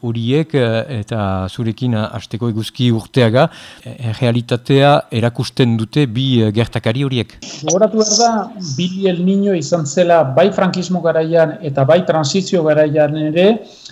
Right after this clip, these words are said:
Speaker 2: Espainiako torturatzaile handienetarikoa, eh? Eta, eh, torturatuak izan diren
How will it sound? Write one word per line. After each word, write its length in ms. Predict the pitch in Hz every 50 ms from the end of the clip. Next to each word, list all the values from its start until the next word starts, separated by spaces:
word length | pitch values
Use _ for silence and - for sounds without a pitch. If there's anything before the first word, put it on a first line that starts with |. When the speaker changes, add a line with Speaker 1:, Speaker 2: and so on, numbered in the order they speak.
| - -
Speaker 2:
Espainiako 720 | 185 160 139 - - 170 175 180 180 180 - 214 208 208 208
torturatzaile 1120 | 165 147 139 - 180 175 180 175 170 175 - 175 175 165 175 185 196 202 202 190 165 156 -
handienetarikoa, 1000 | 185 185 165 165 165 160 190 196 190 175 165 151 - 151 139 139 135 135 127 117 113 - _ _ _ _ _ _ -
eh? 160 | 151 160 214 233 - - - _ _ _ _
Eta, 540 | - 151 143 139 143 170 180 190 196 185 - 190
eh, 80 | 147 139
torturatuak 680 | 139 160 151 139 - 190 185 180 175 175 185 175 151 151
izan 300 | 139 - 175 170 175 165
diren 300 | 160 165 165 180 180